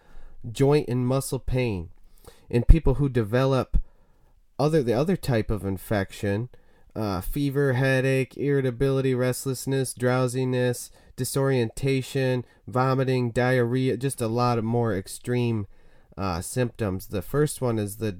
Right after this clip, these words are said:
uh, little bit of a more mild, it seems like, and the other is way more extreme. How to protect yourself from E E E.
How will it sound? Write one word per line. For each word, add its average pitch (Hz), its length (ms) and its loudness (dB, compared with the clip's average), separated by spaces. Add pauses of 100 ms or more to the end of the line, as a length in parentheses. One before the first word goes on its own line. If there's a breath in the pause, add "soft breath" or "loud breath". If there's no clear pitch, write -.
(100)
uh, 87 260 -4
little 117 280 -4
bit 107 240 -4
of 101 160 -4
a 104 80 -4
more 107 260 -2
mild, 101 480 -2
it 82 100 -6
seems 95 440 -6
like, 92 280 -6 (440 soft breath)
and 87 320 -4
the 85 160 -6
other 98 520 -4
is 87 400 -8 (120)
way 101 320 -4
more 98 280 -2
extreme. 110 560 -4 (520 loud breath)
How 151 140 2
to 151 60 4
protect - 520 4
yourself 123 420 0
from 117 240 -2
E 117 60 -2
E 113 340 -2
E. 107 280 -2